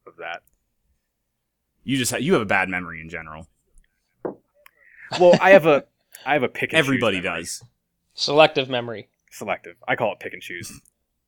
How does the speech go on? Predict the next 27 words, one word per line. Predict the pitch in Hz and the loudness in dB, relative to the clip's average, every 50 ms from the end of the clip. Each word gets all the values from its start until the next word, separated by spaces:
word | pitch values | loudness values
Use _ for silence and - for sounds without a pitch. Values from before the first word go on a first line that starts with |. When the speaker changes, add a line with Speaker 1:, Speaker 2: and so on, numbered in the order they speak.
| _ _ _ _ _ _ _ _ _ | _ _ _ _ _ _ _ _ _
Speaker 3:
Pick | - 147 - | -12 -10 -10
your | - 127 123 | -10 -10 -8
nose. | 120 113 110 - - - _ _ _ _ _ _ _ _ _ _ _ _ _ _ _ _ _ - | -10 -10 -10 -14 -16 -20 _ _ _ _ _ _ _ _ _ _ _ _ _ _ _ _ _ -10
Speaker 1:
Pick | - 113 | -10 -10
a | - | -8
friend's | - 110 107 113 104 | -8 -8 -8 -8 -8
nose. | 104 98 95 98 - - _ _ _ _ _ _ _ _ _ _ | -10 -10 -10 -12 -16 -20 _ _ _ _ _ _ _ _ _ _
Speaker 3:
Hey. | 175 214 302 302 285 294 294 285 285 294 294 302 302 - - - - - _ _ _ - - - | -12 -10 -10 -8 -10 -10 -10 -10 -10 -12 -10 -8 -8 -8 -8 -10 -12 -18 _ _ _ -20 -20 -20
Speaker 2:
<laughs> | - _ _ _ _ _ _ _ _ _ _ _ - | -20 _ _ _ _ _ _ _ _ _ _ _ -6
Josh, | - - 143 131 120 - | -2 2 2 2 2 0
did | - 139 127 | -4 -6 -4
you | 131 170 | -4 -4
play | 175 196 208 202 170 | -2 -2 -2 -2 0
any | 135 139 135 | 0 -2 -2
of | 131 120 | -2 -4
The | 113 110 | -6 -6
Witcher? | 101 101 104 - 107 104 104 - _ _ _ _ _ _ _ _ _ _ _ _ _ _ _ _ _ _ _ _ _ _ _ _ _ _ _ _ _ | -6 -6 -8 -8 -10 -10 -12 -12 _ _ _ _ _ _ _ _ _ _ _ _ _ _ _ _ _ _ _ _ _ _ _ _ _ _ _ _ _
Speaker 1:
Yes, | - 135 120 - 120 | -2 -2 0 0 -4
I | |
played | 107 - 107 95 | -6 -6 -8 -8
the | 90 | -8
Speaker 2:
For | 98 107 | -8 -10
Speaker 1:
demo. | 95 | -6
Speaker 2:
how | 95 104 104 | -4 -4 -4
long? | 101 90 87 87 85 | -4 -6 -8 -10 -12
Ten | 101 - - 113 110 | -14 -12 -10 -10 -8
seconds? | 101 - 117 107 107 117 113 117 117 - - | -8 -8 -8 -8 -8 -8 -10 -10 -12 -14 -16